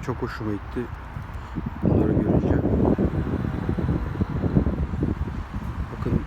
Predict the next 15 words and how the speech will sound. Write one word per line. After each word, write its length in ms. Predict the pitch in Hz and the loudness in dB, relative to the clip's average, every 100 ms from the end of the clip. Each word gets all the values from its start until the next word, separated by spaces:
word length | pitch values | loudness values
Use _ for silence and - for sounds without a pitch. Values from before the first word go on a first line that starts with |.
| - - - - - - - - - 123 | -4 -8 -6 -8 -8 -8 -6 -2 0 2
marul 280 | 127 127 127 | 2 2 0
ekilmiş, 520 | 113 123 120 120 113 - - | 0 -2 -2 -2 0 0 2
taze 260 | 117 120 | 2 2
soğan 260 | - 123 120 | 2 0 0
ekilmiş, 480 | 117 123 113 113 107 - - - - - - | -2 -4 -4 -4 -6 -10 -12 -12 -14 -10 -4
pazı 280 | 110 104 120 | -2 -2 -2
ekilmiş. 560 | 117 - 117 113 113 - - - - - - - - - - - - - | -2 -4 -4 -4 -4 -6 -10 -14 -12 -12 -12 -12 -12 -6 0 2 2 -2
Yani 160 | 123 123 | -2 -2
kış, 160 | - 160 - - - - - - | -2 -4 -4 -2 -2 -2 -4 -2
kış 100 | 165 | -2
sebzeleriyle 760 | - 139 131 139 139 151 139 | 0 0 2 2 2 0 0
ilgili 380 | 123 113 127 156 - - - - - - - | -2 0 -2 -2 -6 -14 -14 -16 -16 -14 -2
her 160 | 151 | -2
şey 220 | 139 - 147 | 0 -2 -4
ekilmiş. 520 | - 143 131 110 | -2 -4 -4 -6